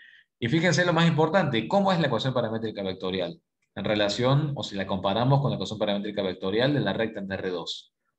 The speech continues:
¿Cómo es esta ecuación paramétrica vectorial de R tres? ¿Qué piensan? ¿Es muy distinta? En realidad no es muy distinta. ¿Cuál es la única diferencia? Estamos agregando una variable más.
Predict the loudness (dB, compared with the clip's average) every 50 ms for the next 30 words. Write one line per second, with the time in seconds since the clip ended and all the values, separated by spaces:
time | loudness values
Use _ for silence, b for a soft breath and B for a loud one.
0 | _ _ -4 -2 0 2 2 0 0 -4 -6 -4 -4 -4 -4 -4 -2 -2 0 0
1 | 0 0 0 -2 -2 -2 -2 -2 -2 -2 -2 0 0 0 0 0 0 -2 -4 -6
2 | -8 -8 -10 -10 -10 -16 -18 _ _ _ _ _ _ _ _ _ -20 -20 _ _
3 | -8 -6 -4 -4 -4 -4 -4 -6 -8 -8 -10 -14 -18 _ _ _ _ _ _ b
4 | b b b b _ _ _ _ _ _ _ _ _ _ _ _ _ _ -6 -4
5 | -2 0 2 2 4 4 4 4 2 2 0 0 0 0 2 2 2 2 0 -2
6 | -4 -2 0 2 2 2 2 2 2 2 2 2 2 0 0 0 -2 -4 -6 -6
7 | -6 -8 -10 -4 -4 -4 2 4 4 6 6 4 2 0 -2 -2 -2 -2 -2 -2
8 | -4 -4 -4 -2 -4 -4 -4 -2 -2 -2 0 0 0 0 0 0 2 2 4 4
9 | 4 4 2 2 0 0 -2 -2 -6 -14 _ _ _ _ _ _ -4 -2 0 2
10 | 4 4 4 4 2 2 0 0 0 0 2 2 0 0 -2 -8 -14 -16